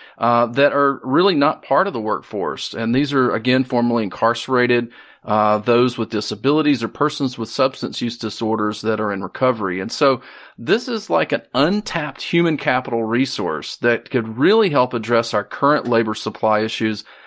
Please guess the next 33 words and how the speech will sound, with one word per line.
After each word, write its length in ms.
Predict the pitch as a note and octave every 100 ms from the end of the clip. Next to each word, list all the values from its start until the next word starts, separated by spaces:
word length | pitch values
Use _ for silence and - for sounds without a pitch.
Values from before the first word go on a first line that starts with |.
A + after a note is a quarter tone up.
| - -
as 200 | C3 B2
well 260 | D3 G#3
as 80 | G3+
provide 440 | - B2 B2+ A#2+
pathways 640 | - C3 C#3+ - A#2+ A#2 A2+
to 100 | -
economic 440 | B2 B2+ A#2 A#2
mobility 600 | A2 A2 G#2+ A#2 A#2 A2
for 180 | G2+ A2
those 240 | G#2+ A2 G#2+
excluded 500 | - - A#2 G#2+ F#2+
workers. 540 | G#2 G#2+ - C2+ - - - - -
But 120 | B2+
here's 220 | D3+ F#3
the 100 | D3
thing, 340 | A#2 D3 C3+ A#2
it's 220 | B2+ B2+
gonna 220 | C#3+ F3+
require 760 | F3 D3+ - B2+ B2 B2 A#2 - - - - -
public, 600 | - E3+ D#3+ E3 B2+ -
private, 520 | - C#3 C#3 C3+ -
f-, 180 | - -
and 220 | A2 A2+
philanthropic 720 | C3 C3 B2+ B2+ A#2+ A#2 A2
investment 640 | G#2+ G#2 A#2+ C3 - C3 -
and 120 | G#2
coordination 840 | - C3 A#2+ A#2 A2+ A2 A2 G#2
in 120 | A2
those 260 | A2 G#2+ -
local 320 | A2+ A2+ G#2
communities. 800 | G2 G#2 G2+ G#2+ A2 F#2 E2 -
And 100 | G2+
that's 300 | A2+ C3+ -